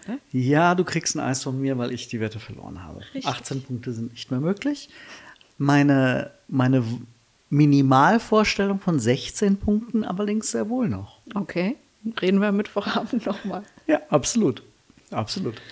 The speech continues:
Speaker 2: Sonja, wie geht's weiter? Nächste Woche, ähm, ist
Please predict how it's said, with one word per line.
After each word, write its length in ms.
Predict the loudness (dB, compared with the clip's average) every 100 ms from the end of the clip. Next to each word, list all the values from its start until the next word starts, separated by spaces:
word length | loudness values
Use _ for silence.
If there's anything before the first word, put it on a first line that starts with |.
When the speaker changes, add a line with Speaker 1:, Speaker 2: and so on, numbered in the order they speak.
| -16 -14 -14 -16 -20 -20 -20 2
Speaker 2:
Sonja, 240 | 4 6 6
wie 80 |
geht's 180 | 4 4
weiter? 340 | 2 4 0 -2 -8 -12 -14 -16 -8
Nächste 380 | -2 -2 -2 -2
Woche, 460 | -2 -2 -4 -4 -8 -6
ähm, 380 | -2 -2 -4 -4
ist 420 | -4 -4 -8